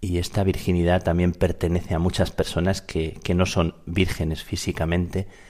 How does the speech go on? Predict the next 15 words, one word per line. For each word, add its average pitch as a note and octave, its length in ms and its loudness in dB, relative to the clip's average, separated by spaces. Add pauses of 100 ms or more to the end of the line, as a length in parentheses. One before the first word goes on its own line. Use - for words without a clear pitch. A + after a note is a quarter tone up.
(420)
y F2 100 -4
que E2 220 -2
han F2 340 2 (300)
reconquistado F2+ 1000 0
o E2+ 100 6
han F2+ 200 4 (100)
recuperado F#2+ 880 2 (140)
la F2+ 120 4
disponibilidad, E2+ 880 0 (460)
la E2 480 -2
humildad F2+ 580 2
de F#2+ 120 4
un F2+ 180 2
sí, - 600 0
como, E2 540 -2